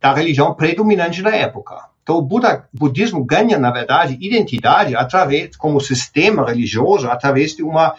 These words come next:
de criar fronteiras e oposições a outros elementos que estavam,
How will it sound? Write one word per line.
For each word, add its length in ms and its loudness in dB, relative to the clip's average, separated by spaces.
de 200 -8
criar 520 4
fronteiras 840 0
e 80 -4
oposições 920 0
a 160 4
outros 540 2
elementos 540 0
que 120 -12
estavam, 560 -2